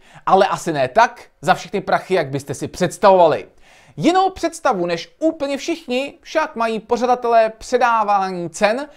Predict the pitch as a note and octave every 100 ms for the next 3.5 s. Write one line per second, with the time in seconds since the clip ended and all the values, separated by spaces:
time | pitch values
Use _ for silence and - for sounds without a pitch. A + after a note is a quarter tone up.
0 | _ - B3+ D4 C#4+ A#3 G3 F#3 A#3 A#3+
1 | B3+ A#3+ A#3+ A#3 A3 - - - - B3
2 | A#3+ F3+ G3+ G#3 G#3 G3+ G3 F#3 F#3+ G3
3 | G3 F#3 F3 B2+